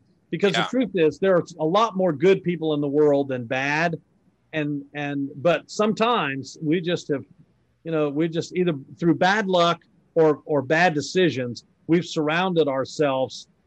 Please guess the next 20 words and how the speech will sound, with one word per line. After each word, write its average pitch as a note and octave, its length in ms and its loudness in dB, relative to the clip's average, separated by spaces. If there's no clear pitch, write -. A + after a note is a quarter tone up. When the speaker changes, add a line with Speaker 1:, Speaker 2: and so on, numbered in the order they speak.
Speaker 1:
with C3+ 240 -4
people E3+ 360 0
that D3+ 160 2
are D3+ 120 0
not D#3+ 360 -2
trustworthy. B2+ 640 -4
And, D#3+ 100 -6
but G3 140 -2
the, E3+ 140 -4
the E3 100 -4
truth C#4+ 340 2
is C#3 300 -2
there F#3 220 2
are D#3+ 140 2
many, G3 460 2
many, F3 400 0
many D3+ 640 -2
very E3+ 460 4
trustworthy B2+ 680 -4
people, A#2 500 -8